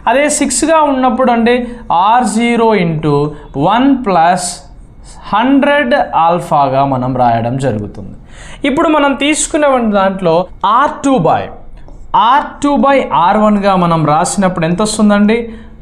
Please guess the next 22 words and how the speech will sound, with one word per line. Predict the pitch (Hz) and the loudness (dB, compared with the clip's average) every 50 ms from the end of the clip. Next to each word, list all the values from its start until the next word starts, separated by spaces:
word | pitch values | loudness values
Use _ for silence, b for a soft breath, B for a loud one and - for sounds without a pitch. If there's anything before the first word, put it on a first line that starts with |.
| - - | -10 -6
ఇక్కడ | 196 196 196 180 160 151 151 160 170 165 - - - | -4 0 0 2 2 2 2 2 0 0 -2 -6 -10
సిక్స్ | - - - - 311 330 - 320 - - - - - - 202 | -10 -8 -6 -2 -2 -2 -2 -2 -4 -4 -6 -6 -4 -2 -2
equals | 202 196 202 - 208 202 202 202 - - 202 | -2 -2 -2 -2 -2 -2 -2 -2 -2 -2 0
to | 180 156 156 165 - - B B B B B B - | 0 0 0 0 -2 -4 B B B B B B -2
ఆర్ | 156 170 185 196 208 208 | 0 2 2 2 2 0
జీరో | 202 180 175 214 226 226 226 233 233 240 247 254 254 247 - B B B B B B - | 0 0 0 0 0 2 2 2 2 2 2 2 2 0 -2 B B B B B B -4
వన్ | 135 143 160 190 214 240 262 277 285 277 - - | -2 0 2 2 2 2 2 2 2 2 2 2
ప్లస్ | 170 165 165 180 196 226 220 - - - - - - - - | 2 2 2 2 2 0 -2 -4 -8 -12 -14 -16 -16 -6 -2
హండ్రెడ్ | 196 190 202 214 233 240 240 254 269 269 - - - | 0 0 2 2 2 2 2 2 2 0 0 -2 -2
ఆల్ఫాగా | 151 165 165 165 175 170 170 - 165 165 160 147 143 139 | 0 2 2 2 0 -2 -2 -2 0 0 2 2 2 0
రాస్తాం. | 127 113 101 95 - - - - 104 92 - B B B B B B B B | 0 0 -2 -6 -10 -10 -10 -8 -10 -10 -10 B B B B B B B B
ఇక్కడ | 180 180 233 240 | -2 0 0 2
మళ్ళీ | 233 214 214 220 226 247 247 | 2 2 2 2 2 2 2
ఏం | 240 247 247 | 4 4 4
చేస్తామండి? | 247 247 247 247 262 240 233 233 233 226 214 | 4 4 2 2 0 0 2 2 2 2 2
by | 196 147 135 147 147 143 143 156 190 208 - - - - B B B B B B B B B - - - | 0 0 0 2 2 2 2 0 -2 -4 -8 -12 -18 -20 B B B B B B B B B -16 -10 -4
ఫైవ్ | - - 214 233 269 285 285 254 - - 202 | -2 0 2 2 2 0 0 -2 -2 -2 -2
equals | 196 190 - - 214 180 - - - - | -2 -2 -2 0 0 0 0 -2 -4 -6
to, | |
overall-గా | - - 185 190 208 226 220 214 208 214 214 214 | -4 -2 0 2 2 2 2 2 2 2 2 2
ఈక్వల్ | 208 202 202 - - 214 208 202 196 | 0 0 -2 -2 -2 0 0 2 2
పెడుతున్నాం, | 202 190 180 185 202 208 214 240 247 B B | 0 0 0 0 0 0 0 0 -2 B B